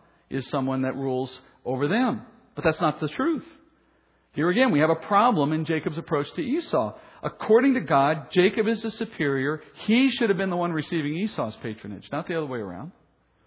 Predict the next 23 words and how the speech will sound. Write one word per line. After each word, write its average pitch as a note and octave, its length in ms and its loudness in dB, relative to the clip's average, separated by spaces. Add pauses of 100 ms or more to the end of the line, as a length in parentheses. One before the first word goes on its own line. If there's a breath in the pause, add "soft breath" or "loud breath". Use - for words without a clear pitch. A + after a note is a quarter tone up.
(360 soft breath)
And E3+ 340 4
by D3 140 6
the D3+ 80 2
way, F#3+ 440 0 (160)
in E3 140 6
eternal A#3 460 2
terms, C#3 500 -4 (520 soft breath)
the D#3+ 140 6 (140)
Edomites E3+ 420 4 (120)
will A3 240 0
be E3 160 2
the C#3+ 260 -2
servants D#3 500 2 (120)
of D#3+ 340 6
Israel, D3 500 -2
according A#2+ 360 -4
to A2+ 60 -8
Scripture, A#3 500 -8 (400 loud breath)
not G#3+ 160 -2
the A#3+ 100 2
other A#3 120 0
way G3+ 120 2
around. D#3 380 -2